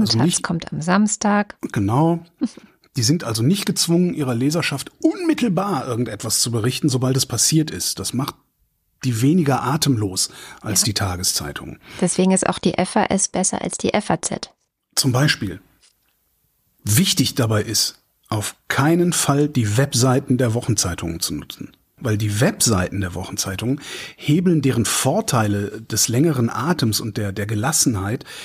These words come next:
Speaker 2: hebeln diese Webseiten n-, nicht nur aus, sondern die konterkarieren das sogar, weil auf diesen Webseiten muss ständig was vermeintlich Neues passieren, um die Leute bei der Stange zu halten.
Speaker 1: Hm.
Speaker 2: Das passiert viel über, äh,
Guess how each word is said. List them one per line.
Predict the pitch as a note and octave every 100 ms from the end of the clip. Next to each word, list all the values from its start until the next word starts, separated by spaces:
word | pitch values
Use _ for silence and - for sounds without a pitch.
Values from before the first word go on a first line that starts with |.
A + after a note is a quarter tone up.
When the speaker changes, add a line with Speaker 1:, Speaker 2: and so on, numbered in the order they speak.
| -
Speaker 2:
hebeln | - C3 F3 D3
diese | B2+ A#2+
Webseiten | D#3 - C3 C3+ A#2+ - _
n-, | D3 C3+ -
nicht | C#3 G3+
nur | D#3+ C3
aus, | C#3 F#3 B2+ - - _ - - -
sondern | C#3 C#3
die | C3+
konterkarieren | - F3 G3+ F#3 D#3+ D#3 F3
das | A#2 -
sogar, | G#2+ G#2
weil | A#2
auf | B2+
diesen | - B2 A2+
Webseiten | G#3 G#3 A#3 -
muss | B2
ständig | - - - A#3 A#3+ E3+
was | F3
vermeintlich | - E3 D#3+ D#3 C3
Neues | D3 E3 -
passieren, | G#2 - G2+ F3+ - - - -
um | - C#3
die |
Leute | B2+ C#3+ D#3
bei | C#3
der | C3
Stange | - D3 B2+
zu | - F2+
halten. | F2+ - - _ - -
Speaker 1:
Hm. | G3 F3+
Speaker 2:
Das | D#3 -
passiert | C3 - C#3
viel | - E3+ F#3
über, | C3 B2 A2+ G2+ G2+
äh, | - A2